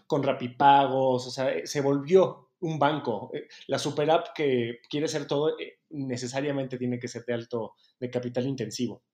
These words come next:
Son no necesariamente empresas que tendrían que ser tan explosivamente,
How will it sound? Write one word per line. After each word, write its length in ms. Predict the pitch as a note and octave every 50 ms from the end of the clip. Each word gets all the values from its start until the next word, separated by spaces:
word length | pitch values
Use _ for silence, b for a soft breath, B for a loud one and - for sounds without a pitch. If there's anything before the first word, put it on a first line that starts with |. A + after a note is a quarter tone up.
| _ _ -
Son 680 | - - F#3+ G3 G3+ G#3 G#3+ G#3+ G#3 G#3 G#3+ G#3+ G#3 - D#3 C#3+ _ _ _ _ _ _ _ _ C4
no 300 | B3 G3+ F#3+ F3+ F#3+ G#3
necesariamente 1300 | A3+ A3+ G3+ - F#3 - - F3+ F3+ F#3 F3 F3 E3+ E3 E3+ E3+ - E3+ E3+ D#3 D3 B2+ A#2+ A#2 - _ _ _ _
empresas 720 | - E3 C#3+ C3+ B2+ C3+ D#3+ E3 D#3+ D#3+ - F3+ F3+ - -
que 140 | - C#3+ C3
tendrían 420 | - B2 B2+ B2 B2+ C#3+ D3 D3
que 120 | D3 C#3+
ser 360 | - - C#3+ C#3+ C#3 - - _ -
tan 180 | - D#3 D3+
explosivamente, 1400 | D#3 D#3 - - - - C#3 B2+ B2 - - F3 D#3+ D#3+ D3 D3 C#3+ C#3+ C#3+ C3+ C#3 C#3+ C3 B2+ A#2 G#2 - _